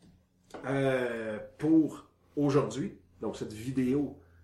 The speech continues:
dix-huit dans l'affaire avec Passion T V. Je veux vous dire aussi un gros, gros, gros merci à tout le monde qui partage les vidéos. Ceux et celles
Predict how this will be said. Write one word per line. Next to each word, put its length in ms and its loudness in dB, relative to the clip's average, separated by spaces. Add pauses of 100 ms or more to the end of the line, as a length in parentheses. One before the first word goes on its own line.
(200)
dix-huit 500 -4
dans 120 -4
l'affaire 240 -6
avec 200 -6
Passion 300 -6
T 180 -4
V. 260 -4 (460)
Je 160 -2
veux 60 4
vous 80 -2
dire 200 2
aussi 300 -2
un 140 -4
gros, 260 0
gros, 160 2
gros 160 0
merci 380 -2
à 20 -2
tout 140 -8
le 80 -2
monde 180 -2
qui 80 -16
partage 960 -2 (260)
les 200 -6
vidéos. 580 -2 (300)
Ceux 200 4
et 60 6
celles 480 2